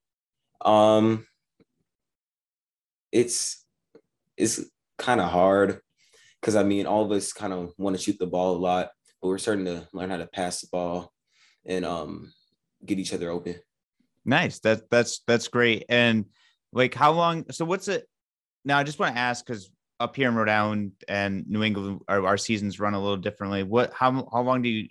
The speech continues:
Speaker 2: your guys' seasons run for? Like, how many games do you play in a regular season?
Speaker 1: Um, we play about, uh, twenty-five to thirty-five games, and, um, it'll end around beginning of March.
Speaker 2: Mm-hmm. Wow. Holy crap.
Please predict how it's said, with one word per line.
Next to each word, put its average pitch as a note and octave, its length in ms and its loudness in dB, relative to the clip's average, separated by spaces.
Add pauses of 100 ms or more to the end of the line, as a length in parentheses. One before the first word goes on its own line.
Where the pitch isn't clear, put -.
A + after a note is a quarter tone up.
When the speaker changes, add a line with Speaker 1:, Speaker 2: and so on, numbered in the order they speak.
Speaker 2:
your G#2+ 160 -2
guys' G#2+ 300 0
seasons G2+ 340 -8
run G#2+ 160 0
for? G#2 260 0
Like, F#2+ 160 0
how A2 120 -6
many G#2 80 -4
games G2 240 -6
do - 80 -12
you F2 40 -12
play G2 140 -4
in F#2 60 -2
a F2+ 40 -2
regular F2+ 260 -2
season? F2 500 -6 (360)
Speaker 1:
Um, G#2 300 2
we A#2 80 0
play A#2+ 240 2
about, F#2+ 480 0 (540)
uh, E2+ 380 -4 (160)
twenty-five F#2+ 840 0
to - 100 -12
thirty-five G2 720 0
games, G2+ 800 -4 (580)
and, G2+ 180 2
um, F#2 300 2
it'll F#2 240 0
end G2 160 -4
around F#2 400 -2
beginning F#2 320 -6
of E2 100 -8
March. D#2+ 540 -14 (320)
Speaker 2:
Mm-hmm. G#2 280 2 (800)
Wow. G2 360 -2 (160)
Holy B2 180 0
crap. - 320 -2